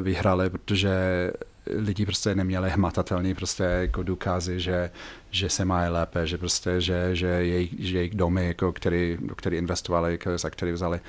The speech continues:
na který vzali hypotéky, že už mají jako tu hodnotu, co měli jako předtím, protože ono se říkalo snad v roce os-, dva tisíce osm, že, a, většinu hypotéku třeba ztrácí na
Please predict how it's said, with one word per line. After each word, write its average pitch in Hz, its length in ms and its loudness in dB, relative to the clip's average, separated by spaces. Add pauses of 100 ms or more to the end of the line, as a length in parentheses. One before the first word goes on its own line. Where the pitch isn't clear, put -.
(360)
na 95 60 -2
který 95 220 -2
vzali 90 260 0
hypotéky, 90 600 0
že - 120 0
už 90 140 -2
mají 87 260 2
jako 90 420 0
tu 98 160 -4
hodnotu, 92 380 0
co - 140 -2
měli 92 220 0
jako 90 140 -4
předtím, 82 500 -2
protože 87 600 -2
ono 90 120 -2
se 90 140 -6
říkalo 87 380 -2
snad 90 260 -2
v - 20 -8
roce 90 320 -4
os-, - 200 -8
dva 87 140 -2
tisíce - 220 -8
osm, 85 320 0
že, 85 220 -2 (480)
a, 85 360 4
většinu 95 380 0
hypotéku 90 460 -2
třeba 90 200 0
ztrácí - 440 -2
na 87 440 0